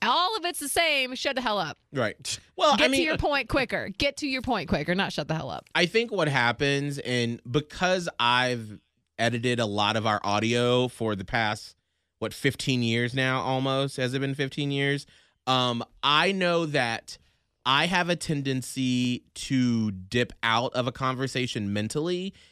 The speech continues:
Speaker 2: and be thinking about something that's coming up. And so then when
Speaker 1: Mm.
Speaker 2: I'll come in, I'll notice that I'll have said something that's already been said. Um,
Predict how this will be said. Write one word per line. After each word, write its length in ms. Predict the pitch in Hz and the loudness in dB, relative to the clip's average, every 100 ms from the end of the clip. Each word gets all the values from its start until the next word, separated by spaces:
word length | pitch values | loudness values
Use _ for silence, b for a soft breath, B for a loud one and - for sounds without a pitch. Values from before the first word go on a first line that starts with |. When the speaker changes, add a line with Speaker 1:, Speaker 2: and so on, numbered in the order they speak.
| b b | b b
Speaker 2:
and 300 | 123 123 117 | -2 0 0
be 140 | 120 123 | 0 0
thinking 340 | 139 123 131 | -2 -2 -2
about 240 | 127 101 | -2 -2
something 400 | - 123 113 123 | -2 -6 -4 -4
that's 200 | 123 107 | -2 -4
coming 340 | - 127 120 107 110 | -4 -4 -2 -4 0
up. 320 | 131 - - b b - | 0 0 -8 b b -6
And 140 | 135 | -2
so 160 | 143 139 | 2 2
then 240 | 139 - | 4 2
when 100 | - | 0
Speaker 1:
Mm. 60 | 175 | 0
Speaker 2:
I'll 260 | 131 165 180 | 2 2 0
come 320 | - 156 143 | -4 -2 -2
in, 160 | 147 - | -2 -2
I'll 160 | 127 135 | 0 0
notice 420 | 135 139 147 127 | 2 2 2 0
that 160 | - 120 | -2 -2
I'll 180 | 120 131 | 0 0
have 140 | 123 | -2
said 200 | - 131 120 | -2 -4 -2
something 340 | 123 107 113 | -4 -2 -4
that's 240 | 110 104 110 | -2 -2 -2
already 280 | 101 95 | -2 -2
been 180 | 87 87 | -6 -8
said. 420 | - 127 87 - _ b b b b | -4 -4 -4 -10 _ b b b b
Um, 680 | 123 120 117 113 113 113 107 | -2 0 0 -2 -4 -6 -10